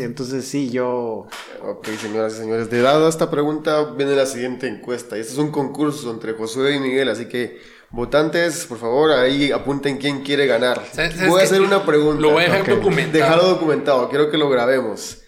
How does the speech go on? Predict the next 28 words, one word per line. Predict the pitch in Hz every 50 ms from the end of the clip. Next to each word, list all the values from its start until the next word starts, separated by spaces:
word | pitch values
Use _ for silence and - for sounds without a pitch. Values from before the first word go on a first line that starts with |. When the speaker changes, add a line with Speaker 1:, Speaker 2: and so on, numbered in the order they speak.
| -
Speaker 2:
Ok. | - 110 - - - 113
Speaker 3:
Voy | 127 151
a | 156
hacer | 160 160 175
una | 175 180 180 180 175
pregunta | 160 147 147 156 160 156 170
y | 170
ustedes | 156 160 160 156 156
tienen | 156 156 165 160
que | 165 160
responder | 160 160 160 160 135 135 131 139 147 156
la | 165 165 160 156 151
mayor | 147 131 127 123 127 139 147 156 165 160
cantidad | - 170 165 160 160 160 139 131 127 131 139
de | 139 143
nombres | 139 139 139 143 143 147 147 147
que | 147 139
se | 120 123
les | 110 110 104 -
ocurra. | 95 92 - - 127 120 - 87 - - - - - - _ _ _
Speaker 1:
Vete. | - 151 127
Speaker 2:
¿De | 117
nombres? | 120 143 170 165 123 110 95 85 - - 117
Speaker 3:
De | 117 131 123
comida. | - 104 104 110 113 104 87 - 82 - - _ _ _ _ _ _ _ _ -
Speaker 2:
Ok. | 110 - - 113 117 131 143
Speaker 3:
Sí, | 143 135 151 165 165 165 160
comidas | - 143 147 147 147 151 156 156 170 180 196 220 220 - - - - - _